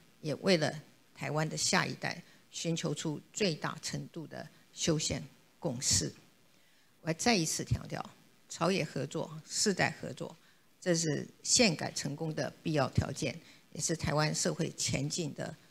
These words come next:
必经的过程。那么，我也会带领我们执政的团队，还有执政党，为此来努力，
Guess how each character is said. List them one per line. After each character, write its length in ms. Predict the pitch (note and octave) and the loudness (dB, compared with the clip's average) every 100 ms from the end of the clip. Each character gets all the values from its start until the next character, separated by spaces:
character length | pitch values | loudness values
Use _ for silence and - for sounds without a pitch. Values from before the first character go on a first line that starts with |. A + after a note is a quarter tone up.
| - _ _ | -20 _ _
必 180 | G3+ D3 | 0 2
经 260 | - C#3 | 2 -2
的 80 | - - | -6 -6
过 200 | E3+ A#2 | -4 -2
程。 200 | - - - - _ _ _ _ _ - | -2 -6 -10 -20 _ _ _ _ _ -8
那 100 | D#3+ | 2
么， 200 | D#3+ - | 2 2
我 140 | D3+ D#3+ | 2 2
也 240 | - D3+ - - | 2 -4 -6 0
会 120 | D#3 | 0
带 200 | E3+ D3 | 2 0
领 140 | C3+ | 0
我 80 | B2+ | -2
们 300 | - C3 C#3 | -4 -4 -4
执 160 | - D3 | -4 0
政 180 | E3+ | 0
的 80 | D#3 | 2
团 220 | D3 C#3 D3+ | -2 -2 4
队， 320 | E3+ - - - - _ | 4 4 -4 -18 -20 _
还 140 | - | -2
有 100 | D3+ | -2
执 200 | - - | 0 -2
政 220 | D3 F#3+ C#3+ | 2 4 4
党， 160 | F3 - - - _ _ _ - | 0 -2 -20 -20 _ _ _ -2
为 120 | E3+ | 0
此 280 | - - - - _ - | 0 -4 -8 -18 _ -6
来 140 | C3+ | -4
努 180 | C3 F#2+ | -4 -4
力， 220 | D#3 | -4